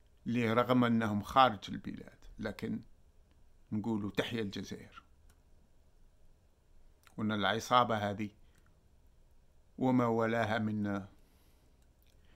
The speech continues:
من متآمرين على الجزائر هم أنتم، والذين يسايرونك في المشوار هذا. كل اللي يمشي معاك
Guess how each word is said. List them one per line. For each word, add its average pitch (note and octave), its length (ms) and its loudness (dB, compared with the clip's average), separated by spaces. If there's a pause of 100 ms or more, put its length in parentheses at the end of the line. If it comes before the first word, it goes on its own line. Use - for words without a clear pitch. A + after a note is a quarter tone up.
(160)
من B2 140 0
متآمرين A#2 920 2
على G#2+ 140 -4
الجزائر G#2+ 560 -6 (500)
هم A#2 120 0
أنتم، A2 440 -4 (1400)
والذين A#2 600 0 (400)
يسايرونك A#2+ 1200 0
في - 340 -14 (180)
المشوار G#2 480 -2
هذا. - 240 -14 (640)
كل C3 220 -2
اللي B2+ 200 -2
يمشي A#2+ 320 -2
معاك A#2+ 360 -4